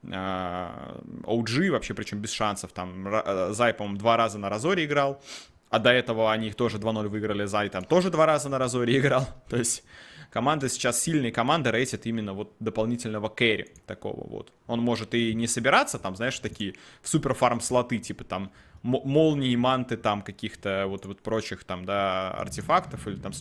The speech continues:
он может просто купить, вот Зай, например, покупал себе, а, Б К Б, Блинк, Хекс на Разоре вчера. Чисто, чтобы ловить героев. Да, и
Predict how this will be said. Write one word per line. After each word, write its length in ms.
он 140
может 240
просто 240
купить, 280
вот 120
Зай, 280
например, 360
покупал 400
себе, 380
а, 880
Б 180
К 140
Б, 300
Блинк, 420
Хекс 440
на 100
Разоре 400
вчера. 400
Чисто, 300
чтобы 260
ловить 260
героев. 420
Да, 200
и 340